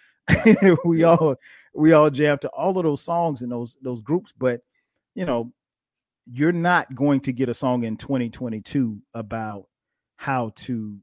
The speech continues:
Speaker 2: romance a woman. You're just not.
Speaker 1: Mm. No, that's real. Because as you were talking, I was thinking about, uh, Stevie Wonder. To me, one of the greatest lines I heard him drop,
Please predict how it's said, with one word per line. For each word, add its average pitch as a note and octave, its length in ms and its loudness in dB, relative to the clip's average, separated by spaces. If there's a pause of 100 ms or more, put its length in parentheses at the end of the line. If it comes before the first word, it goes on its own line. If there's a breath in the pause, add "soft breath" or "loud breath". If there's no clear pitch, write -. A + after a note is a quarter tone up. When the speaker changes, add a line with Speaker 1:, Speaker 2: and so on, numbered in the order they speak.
Speaker 2:
romance A2+ 500 -4
a A2+ 40 -10
woman. G2+ 320 -14 (800)
You're A#2 100 -14
just B2+ 160 -6
not. C#3 240 -4
Speaker 1:
Mm. C#3 120 -20 (600)
No, E2 180 -12
that's E2 200 -12
real. D#2+ 400 -16 (320 soft breath)
Because F2 460 -12
as F2+ 180 -6
you G2 100 -10
were E2+ 100 -10
talking, F#2+ 420 -10
I E2 60 -8
was D#2 120 -12
thinking F#2 400 -10
about, D#2 540 -8 (180)
uh, D#2 160 -16
Stevie E2+ 400 -10
Wonder. E2 400 -8
To E2+ 140 -14
me, F#2+ 160 -4
one F2 180 -8
of E2 80 -12
the D2+ 60 -12
greatest F#2+ 520 -8
lines F2 440 -6
I D2+ 80 -4
heard E2+ 240 -8
him F2 160 -10
drop, E2 400 -6